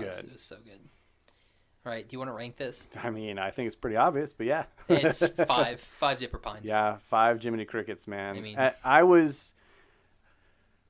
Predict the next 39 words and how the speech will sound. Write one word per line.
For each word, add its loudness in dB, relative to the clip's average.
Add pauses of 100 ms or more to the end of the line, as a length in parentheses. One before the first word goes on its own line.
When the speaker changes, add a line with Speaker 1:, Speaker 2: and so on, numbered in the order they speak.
(340)
Speaker 2:
I 4
was 8
worried 4
because -2
we 8
have 6
hyped 0
this -8
movie, -2
and -2
we've 4
been 2
anticipating -2
it -8
for -10
months, 2
and -4
we 0
just -4
wanted 0
it -2
to -14
be -6
good -4
so -2
bad 0
that 2
I 0
feel -2
like 0
if, -16
if -6
it -8
wasn't 0
good, 2
we -4
would -2
have -8
been -10